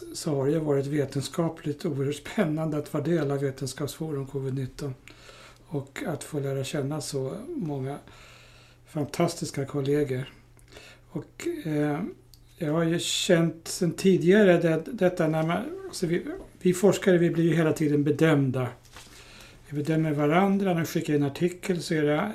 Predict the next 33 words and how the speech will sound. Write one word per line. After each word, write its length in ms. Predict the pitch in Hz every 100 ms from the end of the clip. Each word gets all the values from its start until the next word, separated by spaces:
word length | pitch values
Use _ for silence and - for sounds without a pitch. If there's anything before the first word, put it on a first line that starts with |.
| 294
andra 320 | 170 143 151
forskare 420 | - 147 - 160
som 100 | 131
bedömer 320 | 147 151 143
artikeln, 560 | 147 - 170 170 - 165
när 80 | 151
vi 60 |
söker 280 | 139 160 151
en 80 | 139
tjänst 580 | - 170 175 - - - - - - - -
och 200 | - -
så 100 | 170
vidare 240 | 156 139
och 80 | 135
så 120 | -
vidare. 380 | 143 131 123 123 123 - - - - - -
Ska 140 | -
vi 60 | 147
söka 240 | 156 156
pengar 500 | - 160 190 175 175
så 140 | 165 156
är 80 |
det, 120 | 147 147
är 220 | 175 147
det 80 | 147
kollegor 440 | 165 147 143 151
som 160 | 147 139
tittar. 440 | 143 143 131 131 - - - - - - - - -
Och, 420 | - 151 147 - 156
eh, 260 | 147 143 202 - - - - - 349 349 349 339 359 - -
under 240 | 165 147
alla 300 | 160 160 160
år 300 | 165 180 180